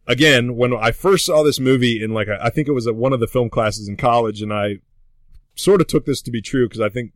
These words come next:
if, uh, maybe I did a little research afterwards and found out to be true or not. I don't remember.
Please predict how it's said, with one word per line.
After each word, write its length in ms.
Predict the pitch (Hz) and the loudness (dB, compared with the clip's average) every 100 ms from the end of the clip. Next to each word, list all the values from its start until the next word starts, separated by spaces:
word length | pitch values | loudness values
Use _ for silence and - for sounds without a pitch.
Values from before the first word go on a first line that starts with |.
| _ | _
if, 160 | - 104 _ _ | -16 -16 _ _
uh, 60 | 78 - _ - _ - _ _ - | -20 -20 _ -20 _ -20 _ _ -10
maybe 300 | 123 120 117 | 0 2 2
I 40 | |
did 120 | 113 110 | 0 -2
a 40 | |
little 200 | 110 107 | -2 0
research 380 | 104 107 117 104 | 0 -2 -2 0
afterwards 480 | 101 - 107 104 101 | 0 0 0 0 -2
and 160 | 101 | -8
found 180 | 113 104 | -6 -2
out 200 | 104 104 | -2 -2
to 80 | 104 | -8
be 160 | 104 101 | -10 -6
true 260 | - 113 | -2 0
or 80 | 107 | 0
not. 240 | 110 107 | 0 -2
I 120 | 95 123 | -2 -4
don't 80 | 110 | -4
remember. 300 | 113 107 | -6 -6